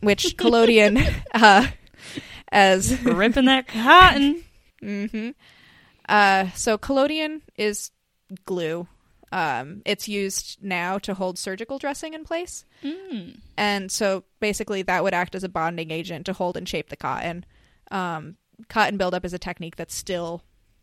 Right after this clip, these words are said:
Speaker 1: used, uh, not as frequently, um, but it's not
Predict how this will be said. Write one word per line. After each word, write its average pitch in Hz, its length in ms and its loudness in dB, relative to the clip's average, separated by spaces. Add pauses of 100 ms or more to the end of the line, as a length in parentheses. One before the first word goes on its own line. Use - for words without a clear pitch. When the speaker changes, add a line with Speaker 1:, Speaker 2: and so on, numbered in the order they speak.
(240)
Speaker 1:
used, 185 600 -10 (320)
uh, 165 240 -6
not 208 240 0
as 196 140 -4
frequently, 196 600 -8 (200)
um, 170 500 -8 (280)
but 180 220 -2
it's - 200 -4
not 175 380 -4